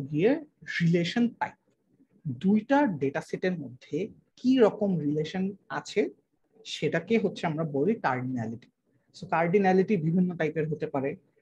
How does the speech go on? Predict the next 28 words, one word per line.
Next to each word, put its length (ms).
আজকে 280
আমরা 180
একটা 200
দেখব 200
one 160
is 160
to 60
one 100
relationship, 560
আজকে 200
আরেকটা 300
আমরা 220
দেখব 180
one 160
is 80
to 40
many 200
relationship। 520
So 140
আমরা 220
আগে 200
দেখি 220
যে 60
one 160
is 120
to 40
one 180
রিলেশনশিপটাকে 680